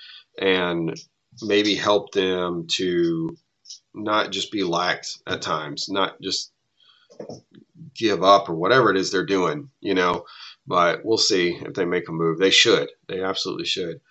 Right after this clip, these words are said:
Now, another team that needs to make a move is Dallas Mavericks, um, and it's another team that Dejounte Murray makes sense for. And I would even say, like, if the Warriors are blowing it up, Klay Thompson would make sense to me here because of his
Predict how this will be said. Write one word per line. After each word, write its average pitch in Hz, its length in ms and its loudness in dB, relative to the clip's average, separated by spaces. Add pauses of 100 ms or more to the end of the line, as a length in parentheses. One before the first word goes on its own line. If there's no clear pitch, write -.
(480)
Now, 107 320 4
another 127 260 4
team 139 220 4
that 98 120 4
needs 107 200 2
to 104 80 -4
make 95 180 2
a 90 40 -8
move 92 260 0
is 85 120 -4
Dallas 90 400 -2
Mavericks, 92 720 0
um, 85 480 -4
and 92 180 -2
it's 92 160 -4
another 98 240 0
team 95 240 -2
that 90 200 -2
Dejounte 90 340 -4
Murray 87 340 -2
makes 82 260 -2
sense 143 220 2
for. 78 400 -2 (540)
And 101 300 2
I 123 140 4
would 175 120 6
even 123 160 6
say, 104 240 6
like, 95 240 2
if 139 180 0
the 98 120 0
Warriors 98 500 4
are 90 100 -2
blowing 95 300 4
it 92 80 2
up, 90 260 2
Klay 104 160 2
Thompson 95 440 0
would 90 120 -2
make 92 220 0
sense - 320 -4
to 92 80 -12
me 90 180 -2
here 87 460 0
because 92 480 -2 (100)
of 85 360 -2
his 92 420 2